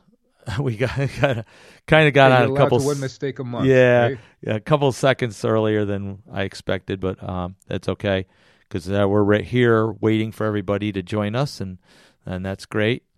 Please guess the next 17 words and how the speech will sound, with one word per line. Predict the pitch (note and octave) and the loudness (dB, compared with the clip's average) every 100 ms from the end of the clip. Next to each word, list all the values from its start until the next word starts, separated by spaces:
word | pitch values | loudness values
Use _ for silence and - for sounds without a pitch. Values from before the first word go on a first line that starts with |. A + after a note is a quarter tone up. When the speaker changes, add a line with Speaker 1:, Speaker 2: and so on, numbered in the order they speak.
| _ _ _ _ - | _ _ _ _ 0
Speaker 1:
Um, | B2 B2 B2 | 4 4 2
I | C3+ | 0
just | C#3 D#3+ | 0 0
wanna | E3 D3+ | 0 0
say | - D3 C#3+ | 0 0 2
we're | C3 | 2
now | B2+ C3+ C#3+ D#3 | 2 4 4 4
on | A#2+ C3 B2 B2 - _ _ _ _ _ _ _ _ | 0 0 0 -2 -8 _ _ _ _ _ _ _ _
the | - A#2 | -4 -2
podcast | - C3 C#3 - C#3 B2 - | 4 4 4 2 2 2 0
player | - - C#3+ C3+ G#2 G#2+ - _ _ _ _ _ _ _ - | -12 0 4 4 2 -2 -6 _ _ _ _ _ _ _ -10
in | A#2+ | -2
India's | C3 D#3 B2 A#2+ A2 | 0 0 0 0 -2
biggest | - C#3 D#3+ E3+ - | -2 0 2 2 -2
podcast | - D3 C#3 - G#2+ E2+ - | 0 4 4 2 -4 -4 -6
player | - F2 D#2+ E2 - | -6 -4 -4 -8 -16
stream, | - - G#2+ F#2 D#2+ | -20 -8 -6 -4 -8